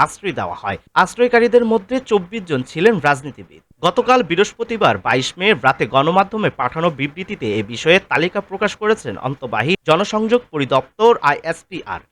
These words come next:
এ সময় এ বিষয়ে সেনাবাহিনীর অবস্থান তুলে ধরা হয়। আইএসপিআর বিবৃতিতে জানায়, রাজনৈতিক ব্যক্তিত্ব, বিচারক সহ সর্বমোট ছয়শো ছাব্বিশ জনকে বিভিন্ন সেনানিবাসে আশ্রয় প্রদান করা হয়েছিল। আশ্রয় দেওয়া ব্যক্তিদের মধ্যে রয়েছেন চব্বিশ জন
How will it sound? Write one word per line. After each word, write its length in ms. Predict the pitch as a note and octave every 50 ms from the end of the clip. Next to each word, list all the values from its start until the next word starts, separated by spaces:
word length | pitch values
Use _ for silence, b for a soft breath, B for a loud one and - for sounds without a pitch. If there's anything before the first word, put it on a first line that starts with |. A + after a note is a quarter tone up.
| _ - F#3+
এ 20 | G3+ -
সময় 240 | B3 A#3+ B3+ C#4 C#4 - G3
এ 20 | F#3 F3+ G#3
বিষয়ে 260 | G#3 - G3 D#3 C3 -
সেনাবাহিনীর 560 | - C#3+ C#3 C3+ B2+ C3 C3+ C#3 C#3 C3 B2+ B2
অবস্থান 320 | C3 D3 - - A3 A3+ A#3 G#3 -
তুলে 180 | G#3 F#3+ E3+ B2 A#2+
ধরা 180 | A2 G#2 F#2+ F#2
হয়। 180 | G2 F2 F2 E2 _ _ _ _ _ _ _ -
আইএসপিআর 920 | D3+ F3+ G#3 - F#3+ F3 E3+ - - _ - F3 D#3+ - - D3+ G3 A#3+ A3+ D#3
বিবৃতিতে 480 | E3+ F3+ E3 E3+ A3 - - A#2+ - B2 G#2+ A2+
জানায়, 280 | B2 C3 E3 G3 A3 F3+ B2+ B2+
রাজনৈতিক 420 | C3+ D3 D#3+ E3 G#3 G3 - A#3 G3 E3 C#3
ব্যক্তিত্ব, 380 | E3 D#3+ - - A3 - - C3+ A2 G2 C#3
বিচারক 300 | F#3+ G3 - A#3 A#3 B3 A#3+ -
সহ 100 | A#3+ A#3+ B3+ - -
সর্বমোট 420 | G3 F#3 F3+ A3+ A#3 G#3+ D3+ B2 - -
ছয়শো 240 | D#3 D3 D3 D3+ C3 -
ছাব্বিশ 320 | - D#3 D#3+ D#3+ E3 G#3+ F#3 A3+
জনকে 200 | A#3 A3 - C3 A2+ C3
বিভিন্ন 260 | C3+ C#3 D3+ D3+ C3+ A2+ - -
সেনানিবাসে 540 | - C3 B2 A#2+ A#2 G#2+ B2 C3 - F#3+ G#3+ G#3 - D#3
আশ্রয় 280 | D#3+ - - - - - -
প্রদান 220 | - D#3 C#3 D3+ C#3+ C3+ -
করা 140 | A2+ G#2+ G2
হয়েছিল। 300 | G#2+ G2 - _ - F#2 E2 - _ _ _ _ _ -
আশ্রয় 380 | - F3 F3 - - A#3+ A#3+ A3
দেওয়া 160 | A#3+ A#3+ B3 A#3+ F3+
ব্যক্তিদের 360 | G3 F#3 - G#3+ F#3+ G#3+ G3+ G3 F#3
মধ্যে 200 | F#3 E3 F3+ F#3
রয়েছেন 360 | D#3 C#3 D3 D#3 D3+ G#3 G#3+ A3+ G#3+ - -
চব্বিশ 300 | F#3+ F3 E3 E3+ A3+ G#3 - G#3
জন 100 | E3